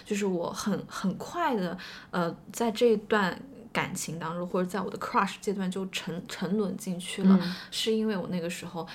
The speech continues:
Speaker 1: 内心其实是比较匮乏的，是需要，呃，有这样的一个能够让我依赖的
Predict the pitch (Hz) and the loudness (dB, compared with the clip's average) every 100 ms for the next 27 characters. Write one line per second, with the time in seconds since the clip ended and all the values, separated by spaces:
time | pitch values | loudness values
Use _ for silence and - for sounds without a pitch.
0 | - 190 180 - 170 180 - - - - | -6 -2 -2 -2 -8 -8 -8 -8 -8 -6
1 | - - - 180 165 - - 180 - 190 | -8 -8 -6 -4 -4 -6 -8 -8 -8 -12
2 | - 185 180 - - 196 196 - - - | -10 -8 -6 -6 -4 -2 0 0 -4 -10
3 | - - - - - 247 180 190 - 180 | -16 -12 -10 -8 -8 -4 -4 -2 -4 -2
4 | 160 - 196 - 147 - - 175 165 165 | -4 -6 -8 -8 -6 -8 -8 -8 -6 -2
5 | 175 - - 180 180 180 175 - | -2 -2 -4 -4 -2 -2 -4 -8